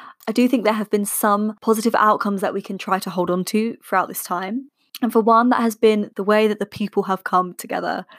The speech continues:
It has been so beautiful to see. Am I the only one that cries every time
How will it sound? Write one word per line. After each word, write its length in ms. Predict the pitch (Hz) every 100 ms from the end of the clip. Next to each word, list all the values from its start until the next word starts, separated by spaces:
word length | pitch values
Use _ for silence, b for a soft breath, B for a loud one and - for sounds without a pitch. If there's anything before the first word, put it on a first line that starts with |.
| B B _ -
It 140 | 214
has 200 | 233 240
been 320 | - 214 208
so 380 | - - 208 202
beautiful 640 | 196 208 220 254 - 226
to 100 | 214
see. 280 | 202 214 190
Am 140 | 180 190
I 180 | 240
the 140 | 262 -
only 240 | 233 233
one 380 | 202 196 185 185 -
that 180 | 175 -
cries 480 | - 180 202 180 -
every 240 | 196 220
time 460 | - 190 180 175